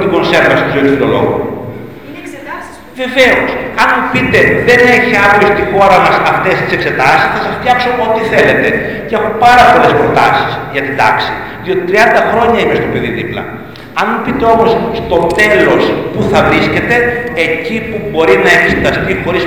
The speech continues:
Speaker 1: προβλήματα και να τελειώσει την άλλη μέρα χωρίς παρατράγουδα. Δεν είμαι εγώ αυτός ο οποίος, κοιτάξτε, έχω κατηγορηθεί για πολλά πράγματα. Έχω κατηγορηθεί ότι είμαι ο συντηρητικός που ξεβολεύτηκα, έχω κατηγορηθεί ότι εγώ φέρνω από τα διαβολικά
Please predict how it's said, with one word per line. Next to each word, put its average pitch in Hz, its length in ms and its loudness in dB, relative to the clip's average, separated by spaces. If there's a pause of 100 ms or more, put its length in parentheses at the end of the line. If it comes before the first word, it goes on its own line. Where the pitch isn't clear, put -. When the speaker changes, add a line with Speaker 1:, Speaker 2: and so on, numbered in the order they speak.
Speaker 1:
προβλήματα 131 640 -2 (300)
και 156 120 -8
να 143 40 -2 (100)
τελειώσει 151 360 2 (100)
την - 160 -4
άλλη 165 140 2 (100)
μέρα 165 240 4
χωρίς 160 260 0
παρατράγουδα. 139 560 2 (1300)
Δεν 202 120 0
είμαι - 200 4
εγώ 233 100 6 (100)
αυτός - 220 6
ο - 100 4
οποίος, 185 180 4 (280)
κοιτάξτε, - 320 -4
έχω 196 180 -2
κατηγορηθεί 160 480 0
για 175 120 2
πολλά 175 220 4
πράγματα. - 380 2 (380)
Έχω 190 100 -2 (100)
κατηγορηθεί 160 520 2 (100)
ότι 156 160 4
είμαι - 180 2
ο - 60 2
συντηρητικός 135 680 0
που - 140 2
ξεβολεύτηκα, 156 680 0 (400)
έχω 190 200 0
κατηγορηθεί 170 480 2 (140)
ότι - 160 2
εγώ 147 140 4 (120)
φέρνω 170 260 2
από 170 80 2
τα 165 100 2
διαβολικά 147 360 4